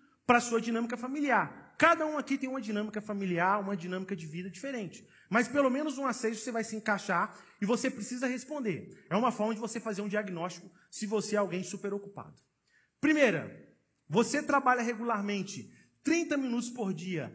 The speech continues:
além das suas horas contra-, das suas horas contratadas? Segunda, você verifica e-mails e mensagens de telefone do trabalho quando está em casa? Terceira,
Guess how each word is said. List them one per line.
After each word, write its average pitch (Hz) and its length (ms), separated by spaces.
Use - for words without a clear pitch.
além 208 380
das 208 160
suas 180 260
horas 165 300
contra-, 143 380
das 151 140
suas 147 200
horas 151 200
contratadas? - 1000
Segunda, 233 800
você 226 300
verifica 254 500
e-mails 220 460
e 247 40
mensagens 190 560
de - 80
telefone 180 560
do 170 120
trabalho 156 540
quando 151 180
está 147 260
em 135 80
casa? 123 640
Terceira, 202 680